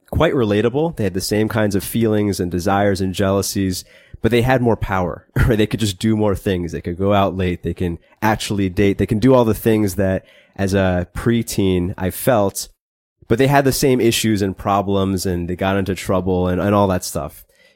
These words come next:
It's almost like that kind of thing where, yeah, I can look out to them. Maybe I look up to them, but it's a different relationship than the monotheistic view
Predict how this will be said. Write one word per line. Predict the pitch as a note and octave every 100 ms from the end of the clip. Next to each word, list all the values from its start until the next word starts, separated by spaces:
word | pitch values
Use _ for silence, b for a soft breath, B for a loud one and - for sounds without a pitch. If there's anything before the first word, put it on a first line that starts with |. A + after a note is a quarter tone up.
| -
It's | G2+
almost | B2 B2+ A2+
like | G#2+ F#2
that | G2 G2 -
kind | G#2 G2+
of | F2+
thing | - G2 F#2+
where, | F#2 F2+ F2+ E2+ _ _ _ _ _
yeah, | - A2+ C#3+ B2+
I | A#2+
can | - A2
look | G#2+ -
out | B2 A#2+
to | - G#2+
them. | G#2 G2 G2
Maybe | G2 G2 G2
I | F#2+ F#2 F2 D2+ - _
look | G2+ G2+
up | C3+ -
to | - G#2+
them, | G2 F#2+ F#2 F#2 _ _ _ _ _
but | B2
it's | C3 C3
a |
different | G#2+ E3 - C#3+
relationship | A#2 G#2+ G#2 G#2+ F#2+ G#2 F#2+
than | G2 F#2+
the | F#2
monotheistic | F2+ F2+ G2 G2 F#2 F#2+ F2+ - E2+
view | F2 F2+ F2 E2+ D#2+